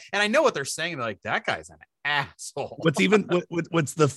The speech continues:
Speaker 2: the funniest thing about that is, is Eric just said that, you know, he is fat, which means he eats a lot, which means his wife doesn't really get a whole lot of food because he eats it all first. Uh, she's not very big. She's probably
Speaker 1: No.
Speaker 2: weighs about ten pounds. She probably weighed less than that bo-,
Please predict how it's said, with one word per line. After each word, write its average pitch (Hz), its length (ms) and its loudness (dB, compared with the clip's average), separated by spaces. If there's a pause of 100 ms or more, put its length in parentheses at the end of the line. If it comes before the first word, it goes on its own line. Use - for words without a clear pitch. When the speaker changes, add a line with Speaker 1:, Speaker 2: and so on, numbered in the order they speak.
Speaker 2:
the 160 120 -4
funniest 226 340 0
thing 175 100 4
about 139 300 6
that 104 140 6
is, 104 180 4
is 104 140 -4
Eric 170 280 0
just - 240 -2
said 113 220 4
that, 101 120 -2
you 113 100 0
know, 98 160 0 (280)
he 170 160 4
is 170 160 6
fat, 110 420 2
which 120 160 0
means 131 220 2
he 135 120 -4
eats 147 200 0
a 107 60 2
lot, 95 200 2
which 104 140 -4
means 120 180 0 (360)
his 175 120 -2
wife 240 200 6
doesn't 180 240 4
really 160 180 4
get 147 120 4
a 131 40 6
whole 139 140 6
lot 127 120 6
of 110 80 -2
food 143 200 0
because 110 260 -6
he 110 60 -4
eats 120 200 0
it 98 60 -2
all 87 160 2
first. 87 340 -4 (360)
Uh, 151 120 6
she's - 280 -2
not 349 200 4
very 381 180 2
big. 339 340 -2
She's 196 160 -6 (160)
probably 190 200 6
Speaker 1:
No. 185 60 2
Speaker 2:
weighs 202 120 -2
about 160 180 2
ten 165 180 2
pounds. 151 300 2
She 135 60 2
probably 180 200 4
weighed 156 160 2
less 143 240 4
than 123 160 0
that 113 160 2
bo-, 113 160 4